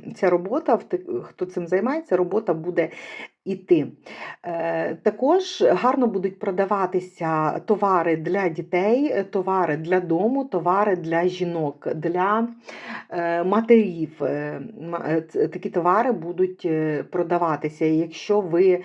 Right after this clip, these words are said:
хочете щось придбати для себе або для своєї дитини, то можете купувати. Щось купити на кухню, там, е, посуд, е, продукти харчування, щось новеньке, м, е, для вашого побуту, це гарний час для купівлі.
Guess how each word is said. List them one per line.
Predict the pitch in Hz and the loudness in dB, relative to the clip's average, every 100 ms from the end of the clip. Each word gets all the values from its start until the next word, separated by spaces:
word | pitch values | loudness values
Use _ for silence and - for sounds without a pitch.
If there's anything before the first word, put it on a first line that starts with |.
| - - | -8 -18
хочете | - 208 185 160 | -4 -2 -2 -8
щось | - 160 | -6 -8
придбати | - 165 165 147 143 156 | -6 -8 0 2 2 0
для | 160 165 | 0 -6
себе | 156 170 160 156 | -2 -2 0 -2
або | 170 | -4
для | 175 180 | -4 -6
своєї | 180 185 196 | 0 2 4
дитини, | 185 190 233 269 381 349 349 370 - - - | 2 -2 -2 0 2 2 -2 -4 -10 -16 -4
то | 247 311 170 | 0 0 0
можете | 170 185 208 226 - | -2 -2 -2 0 -2
купувати. | - 180 170 156 131 160 | -4 -6 0 2 0 -4
Щось | - 233 226 | -2 -2 -2
купити | 190 165 180 185 165 160 143 160 170 | -12 2 4 4 2 2 0 0 -2
на | 165 | -6
кухню, | 170 240 320 - 285 277 | -6 -2 -2 0 -2 0
там, | 247 220 214 208 | 0 0 0 -2
е, | 185 185 175 | 0 0 -2
посуд, | 175 220 254 277 - 254 240 - | 2 4 4 0 -6 -4 -4 -4
е, | 202 196 190 - - | -2 -4 -8 -16 -10
продукти | - 180 165 - | -4 -2 -4 -8
харчування, | 160 170 - - 170 175 220 240 220 | -4 -4 -4 -6 0 2 4 4 2
щось | 220 185 180 | 0 -8 -10
новеньке, | 165 160 165 208 254 254 247 233 226 - - _ - | -8 -2 0 0 0 0 4 4 2 -4 -18 _ -12
м, | 180 180 170 - 160 | -6 -6 -6 -4 -2
е, | 170 | -2
для | 165 175 | 2 4
вашого | 180 180 175 170 | 4 2 -4 -4
побуту, | 180 233 285 277 220 | -2 -4 -2 -2 -2
це | - 175 | -4 -8
гарний | 156 185 170 160 | -2 -2 -2 -4
час | 180 220 226 | 0 0 0
для | 170 170 | -2 -2
купівлі. | 180 185 180 165 147 139 | -2 -6 -6 -10 -8 -8